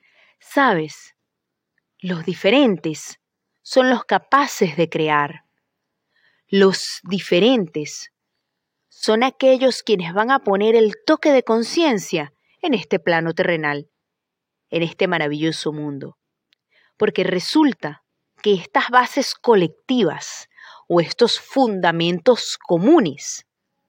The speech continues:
solamente nos hacen que seamos seres ordinarios,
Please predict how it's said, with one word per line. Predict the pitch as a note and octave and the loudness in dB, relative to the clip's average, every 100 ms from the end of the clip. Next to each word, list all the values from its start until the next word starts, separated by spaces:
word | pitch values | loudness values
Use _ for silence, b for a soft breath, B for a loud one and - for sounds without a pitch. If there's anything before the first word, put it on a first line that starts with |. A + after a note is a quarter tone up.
| _ _ b b b | _ _ b b b
solamente | - - A3 B3 B3+ A#3+ B3+ | -4 4 6 6 2 0 2
nos | A3+ F#3 - | 0 0 -2
hacen | C4 A3 G3 E3+ | 0 0 -2 -4
que | E3+ | -6
seamos | - E3+ D#3+ F3 - - | -2 0 0 -2 -8 -8
seres | - A#3+ F#3+ D#3+ - | 2 4 2 -2 -2
ordinarios, | G3+ F3+ F3 E3 D3+ D3 C#3+ C#3+ - - | 2 2 2 -2 -2 -4 -6 -8 -10 -12